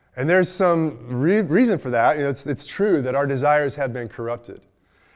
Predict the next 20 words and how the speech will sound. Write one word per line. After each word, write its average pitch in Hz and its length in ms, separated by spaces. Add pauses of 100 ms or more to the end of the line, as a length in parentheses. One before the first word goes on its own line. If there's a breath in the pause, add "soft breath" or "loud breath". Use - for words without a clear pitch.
(220 soft breath)
Our 120 160
desires 123 800
are 117 160
easily 127 400
a 107 60
place 107 420
for - 220
temptation 107 760 (760)
to 95 100
come. 104 400 (1200 soft breath)
But - 600 (360)
God's 165 300
word 127 220
teaches 117 260
us 110 120
that 104 220
desires 110 520
are 95 80
from 90 220
him. 90 260